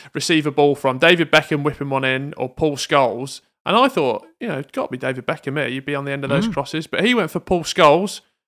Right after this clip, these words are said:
Speaker 1: What was he like? What was the day like? How are you feeling? Are you gonna be the new Michael Parkinson? What's going on?
Speaker 2: Well, look, obviously, I think, first of all, you've got to be,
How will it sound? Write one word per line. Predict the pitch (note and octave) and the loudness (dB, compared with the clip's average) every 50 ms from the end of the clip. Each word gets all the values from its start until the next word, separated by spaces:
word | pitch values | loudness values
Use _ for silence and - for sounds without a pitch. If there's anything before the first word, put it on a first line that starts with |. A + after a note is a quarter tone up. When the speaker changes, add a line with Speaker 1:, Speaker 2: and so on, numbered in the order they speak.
| _ | _
Speaker 1:
What | - G#3+ A3 | 6 8 8
was | F#3+ F#3+ E3+ | 8 6 4
he | G3 F#3 | 4 6
like? | F#3 F#3 F#3 G#3 B3 B3 - - - _ _ _ _ _ | 8 8 8 8 6 2 -2 -10 -20 _ _ _ _ _
What | G3+ G3+ | 0 2
was | F#3 F#3 - | 2 2 0
the | F#3 | 0
day | F3+ - G3 G3 F#3+ | 4 6 8 8 8
like? | F#3+ G3 G3 G#3+ B3 A3+ - - - _ _ | 8 6 6 4 4 0 -2 -12 -20 _ _
How | - G3+ | 0 0
are | G3+ | 2
you | G3 G3 | 2 0
feeling? | F#3 - G3+ F#3+ G3+ G3 G#3 A3+ A#3+ B3 A#3 G#3+ - | 0 2 2 4 4 4 2 0 0 -2 -6 -10 -10
Are | - - | -6 -4
you | E3+ F3 E3 | -4 -2 0
gonna | F#3+ F3+ F3 | 0 0 0
be | E3 F#3+ | 0 0
the | F3 | 0
new | F#3 F#3+ G3 G3 | 0 0 0 0
Michael | F#3+ F#3+ G3 F#3+ - F3+ | 2 0 -2 -2 -4 -6
Parkinson? | - - G3+ G#3 G3+ - - F#3+ F#3 - G#3+ A3 A3+ A3 A3 _ | 0 4 4 4 4 2 -2 -8 -4 -4 -2 -2 -2 -4 -6 _
What's | _ F#3+ - D3+ - | _ -6 -6 -6 -4
going | - F3+ F#3 F3+ F3 | 0 0 0 0 0
on? | E3+ D3+ C3+ C3+ _ _ _ _ _ _ _ _ _ - - - _ _ _ _ | -2 -4 -6 -8 _ _ _ _ _ _ _ _ _ -18 -18 -18 _ _ _ _
Speaker 2:
Well, | - A#3+ B3+ | 4 4 6
look, | B3+ B3 F#3+ - - | 6 6 4 4 4
obviously, | - G3 G3 F#3 F#3 - - D3 C3 A#2 - | 2 0 2 2 -2 -2 -2 -2 -2 -2 -4
I | A#2 | -4
think, | - D#3 - - | -4 -4 -4 0
first | - D#3 D3+ C#3 - - | 2 2 2 2 0 -4
of | A2 | -4
all, | G#2+ | -2
you've | G#2+ A2 - | -2 -2 -2
got | - A#2+ | -2 -2
to | A2+ | -2
be, | G#2+ A#2 | -4 -6